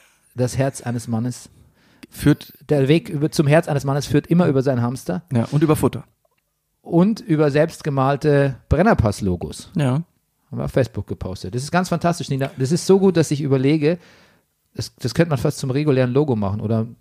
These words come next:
Speaker 2: Es
Speaker 1: so Interimslogo zumindest.
Speaker 2: Ja.
Speaker 1: Ja. So gut ist das geworden.
Speaker 2: Es sieht auch irgendwie recycelbar aus.
Speaker 1: <laughs> Ja, es ist, es ist, äh, nachhaltig.
Speaker 2: Es, es sieht nachhaltig aus.
Speaker 1: Ja.
Speaker 2: Ja.
Speaker 1: Das könnt ihr auf Facebook euch anschauen. Und, ähm, ja, und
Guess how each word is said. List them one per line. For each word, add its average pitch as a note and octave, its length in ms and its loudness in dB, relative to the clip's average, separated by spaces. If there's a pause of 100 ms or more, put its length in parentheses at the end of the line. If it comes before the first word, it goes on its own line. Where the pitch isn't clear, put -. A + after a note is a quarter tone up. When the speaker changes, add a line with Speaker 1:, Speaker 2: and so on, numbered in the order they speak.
(100)
Speaker 2:
Es C3 220 2
Speaker 1:
so D3 140 -2
Interimslogo C#3 720 2
zumindest. D3 340 -4
Speaker 2:
Ja. C#3+ 220 2
Speaker 1:
Ja. A2+ 120 -8 (160)
So F#3+ 240 4
gut F#3+ 200 2
ist A#2+ 160 -10
das G#2 160 -8
geworden. F2+ 360 -8
Speaker 2:
Es A#2+ 100 -6
sieht D3+ 120 2
auch D3 100 2
irgendwie D3+ 240 4
recycelbar C3+ 600 2
aus. A2 200 -8 (320)
Speaker 1:
<laughs> - 80 -6 (220)
Ja, F#3 200 0
es A2 100 -6
ist, - 240 -10 (120)
es A#2+ 120 -10
ist, D3+ 180 -6
äh, C#3 100 -4
nachhaltig. C3+ 560 2
Speaker 2:
Es, - 120 -6
es D3+ 100 2
sieht F3 100 0
nachhaltig C3 440 2
aus. A#2+ 160 -6
Speaker 1:
Ja. - 120 -10 (160)
Speaker 2:
Ja. D3+ 140 -14 (460)
Speaker 1:
Das - 120 -20
könnt F#3 160 2
ihr F3+ 100 6
auf C#3 60 2
Facebook E3 460 0
euch A#2+ 260 0
anschauen. B2 840 2 (960)
Und, D3 420 4
ähm, C3 480 4 (1300)
ja, G#2 140 2
und - 300 -10